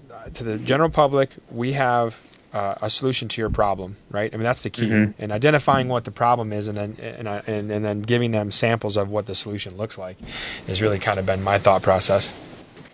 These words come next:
Speaker 2: Yeah, that's, that's awesome. And you, you're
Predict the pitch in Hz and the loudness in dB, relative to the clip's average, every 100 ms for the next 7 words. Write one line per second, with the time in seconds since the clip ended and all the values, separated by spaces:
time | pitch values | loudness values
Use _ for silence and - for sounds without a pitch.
0 | - _ 147 147 98 - - 147 139 - | -20 _ 2 4 2 -2 -10 -12 -12 -12
1 | - 147 156 160 160 87 85 - 135 131 | 0 2 6 4 4 -6 -14 -2 0 2
2 | 127 123 123 120 | 0 0 2 2